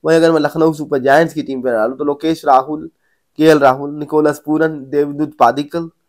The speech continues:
आयुष बदोनी, दीपक हुडा, कुणाल पांड्या, काइल मायरस, मार्कस टॉयनिस,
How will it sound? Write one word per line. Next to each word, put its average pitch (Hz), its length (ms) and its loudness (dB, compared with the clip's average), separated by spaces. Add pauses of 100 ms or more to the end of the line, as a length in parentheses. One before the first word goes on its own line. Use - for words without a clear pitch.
(540)
आयुष 151 380 2
बदोनी, 156 540 -2
दीपक 147 460 -6
हुडा, 160 240 -2 (160)
कुणाल 139 340 0
पांड्या, 165 480 -2
काइल 127 340 -4
मायरस, 165 500 0 (220)
मार्कस 131 440 -6
टॉयनिस, 165 460 -2